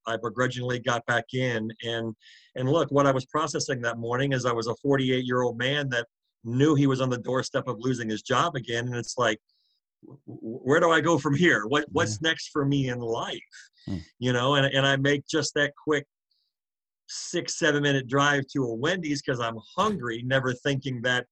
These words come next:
Speaker 1: you know, the impact and influence she was gonna have. And again, sometimes what I tell people, it's, it's not necessarily about the words. And that's why the beauty and simplicity of a smile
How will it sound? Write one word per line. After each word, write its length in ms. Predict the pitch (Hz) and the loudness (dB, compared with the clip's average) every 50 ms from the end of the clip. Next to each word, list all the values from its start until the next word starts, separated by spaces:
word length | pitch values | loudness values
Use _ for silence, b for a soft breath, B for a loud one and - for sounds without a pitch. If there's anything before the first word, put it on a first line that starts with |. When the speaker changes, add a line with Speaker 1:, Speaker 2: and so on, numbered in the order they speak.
| _ _ _ _ _ _ _ _ _ _ _ _ _ _ _ | _ _ _ _ _ _ _ _ _ _ _ _ _ _ _
Speaker 1:
you 180 | - 120 127 127 | -6 -4 -2 0
know, 240 | 127 123 123 120 120 | 0 0 0 0 0
the 240 | 113 127 123 127 | 0 0 0 0
impact 560 | 127 131 135 131 - 143 131 127 127 123 - - | 0 0 -2 -2 -2 -2 0 0 0 -2 -4 -6
and 100 | 120 123 | -6 -4
influence 520 | 123 127 123 - 135 127 123 120 113 107 | -4 -4 -4 -4 -2 -2 -2 -2 -2 -4
she 280 | - - - - 160 170 | -4 -4 -2 -2 -2 -2
was 200 | 165 160 139 139 | 0 -2 -2 -2
gonna 260 | - 135 117 113 113 113 | -2 -2 -2 -2 -4 -2
have. 400 | 117 113 110 110 110 117 117 110 120 - - | -2 -2 -2 -2 -2 -4 -4 -8 -10 -12 -8
And 400 | 120 120 117 113 113 113 110 107 b b b b b b b b b b - | -6 -6 -4 -4 -6 -6 -8 -10 b b b b b b b b b b -12
again, 520 | 123 123 110 104 156 185 208 202 175 156 | -12 -10 -6 0 0 2 2 2 0 0
sometimes 440 | 143 143 - 226 226 - - - - 214 | -2 -2 -4 -6 -6 -8 -20 -16 -6 -2
what 120 | 226 220 | 0 0
I 80 | 208 180 139 | 0 0 -2
tell 260 | - - 180 185 165 139 | -2 0 0 0 0 -4
people, 380 | - 151 135 139 147 131 139 - | -4 -6 -4 -4 -4 -6 -4 -2
it's, 240 | 139 135 135 - - - | -4 -4 -4 -6 -6 -6
it's 220 | 135 135 - - 139 | -6 -6 -6 -4 -4
not 200 | 170 190 190 - | -4 -4 -4 -6
necessarily 540 | 160 139 - 139 - - 170 160 151 143 139 | -8 -8 -6 -6 -4 -2 -2 0 2 2 0
about 260 | 127 113 131 127 - | 2 2 0 0 0
the 80 | - 113 107 101 110 | -6 -8 -8 -4 0
words. 480 | 131 139 135 113 104 104 - - - | 2 4 4 2 0 -4 -10 -12 -10
And 100 | 127 120 127 | -8 -4 -4
that's 200 | 160 151 - - | -4 -4 -2 -2
why 120 | 165 156 | -2 -2
the 120 | 143 131 113 | -2 -4 -8
beauty 300 | 104 123 135 139 139 131 | -6 -2 -2 0 0 -2
and 100 | 127 - | -4 -6
simplicity 560 | - 127 110 - 143 - - - 139 123 110 | -8 -10 -6 -4 -4 -4 -4 -6 -8 -4 -4
of 100 | 107 104 | -2 -2
a 60 | 107 | -4
smile 640 | - - - - 131 135 143 139 131 123 117 113 | -6 -8 -8 -6 -4 -2 0 0 0 -2 -2 -6